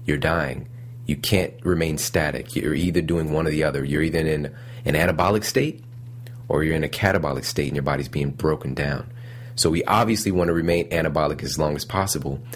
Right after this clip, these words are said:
and your bones have a lot to do with that. Your bones are actually an endocrine organ in and of themselves.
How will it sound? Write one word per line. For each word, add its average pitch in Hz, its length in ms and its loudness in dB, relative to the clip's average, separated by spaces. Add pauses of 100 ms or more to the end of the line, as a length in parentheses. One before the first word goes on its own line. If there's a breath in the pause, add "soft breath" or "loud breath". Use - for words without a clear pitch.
(160 loud breath)
and 76 80 2
your 73 80 2
bones 85 320 2
have 78 140 -2
a 76 40 -2
lot 73 200 -2
to 73 80 -4
do 78 120 2
with 73 160 0
that. - 240 -2 (840 loud breath)
Your 98 160 6
bones 110 320 4
are 95 80 0
actually 85 360 2
an 73 80 0
endocrine 85 420 2
organ 76 400 0 (440)
in 85 120 2
and 87 120 4
of 80 140 2
themselves. - 760 -2